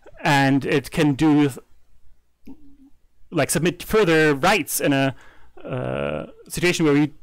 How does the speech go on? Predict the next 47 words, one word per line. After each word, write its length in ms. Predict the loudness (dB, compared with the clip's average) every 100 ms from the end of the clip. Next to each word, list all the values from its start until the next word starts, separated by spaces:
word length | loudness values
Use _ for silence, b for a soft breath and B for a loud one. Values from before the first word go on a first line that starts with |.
| -20
where 380 | -16 -8 -6 -4
we 120 | 0
have 280 | 0 0 -2
limited 460 | 0 0 0 -2 -2
the 60 |
number 220 | -2 0 0
of 260 | -2 -6
parallel 320 | -2 2 2
writes 460 | 2 0 0 -4 -6
to 400 | -2 0 0 -4 b b b -6
reduce 260 | -2 -2
the 100 | -2
impact 360 | -4 -2 -4 -4
of 160 | -4 -2
the 120 | 0
I 80 | 2
O 160 | 2 2
subs-, 300 | -2 -6 -4 -4
on 200 | -2 -2
the 80 | -2
I 20 |
O 300 | 0 0 0 -4 -6
I, 380 | -2 -2 -2 -6 -6
uh, 160 | -4 -2
I 40 | -2
O 100 | 0
subsystem 560 | -2 -4 -8 -12 -14 B B B -10
to, 400 | -4 -2 -2 -6 b b b -12
uh, 100 | -12 -12 -8
and 140 | -2
all 140 | 0 2
that 220 | 0 -2
kind 140 | -4
of 80 | -2
thing. 160 | 0 0 -2 -6 -10
So, 340 | 0 2 2 0
like, 220 | -6 -6
these 180 | -4 -2
completion 280 | 0 0 0
callbacks, 300 | 2 0 0 -6
I, 60 | -6 -10 -20 -20 -14 -6 -4
I 40 |
found 240 | -2 -4 -2
make 300 | -4 -4 -6
it 180 | -8 -8
much 180 | -8 -4
easier 320 | -2 0